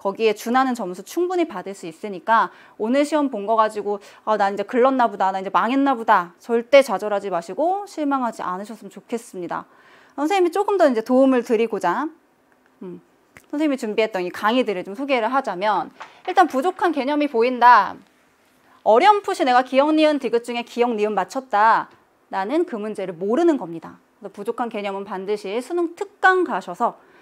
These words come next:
각각에 해당하는 인덱스 있어요. 그거 찾아서 나한테 필요한 거 들으셔야 되겠고요. 그리고 실제 지금 수능 완성이 지금 오픈이 곧 될 건데, 수능 완성으로 무엇을 하시는 거냐면 실전 연습을 하시는 겁니다.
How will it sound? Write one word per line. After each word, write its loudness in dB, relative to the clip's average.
각각에 0
해당하는 4
인덱스 -4
있어요. 4
그거 -6
찾아서 0
나한테 -4
필요한 0
거 -12
들으셔야 -4
되겠고요. -2
그리고 -2
실제 2
지금 -8
수능 0
완성이 0
지금 -10
오픈이 -8
곧 -8
될 -10
건데, -2
수능 -2
완성으로 4
무엇을 -2
하시는 -4
거냐면 -4
실전 -2
연습을 -8
하시는 -6
겁니다. -16